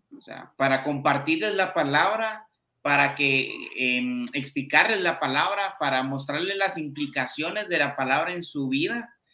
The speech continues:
eh, pero dice que, que esto lo hacen para que todos lleguemos a la unidad de fe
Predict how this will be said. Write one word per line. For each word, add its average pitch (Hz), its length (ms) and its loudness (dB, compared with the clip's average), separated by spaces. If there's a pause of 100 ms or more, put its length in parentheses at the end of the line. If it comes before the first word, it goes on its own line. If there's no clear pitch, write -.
(300)
eh, 123 240 -8
pero 151 220 4
dice 156 400 0
que, 143 460 0
que 139 160 2
esto 165 240 -2
lo 175 100 4
hacen 170 240 2
para - 220 0
que 180 100 -8
todos 160 340 0
lleguemos 170 460 0
a 175 100 -4
la 156 100 0
unidad 135 460 0
de 170 120 -2
fe 202 420 -4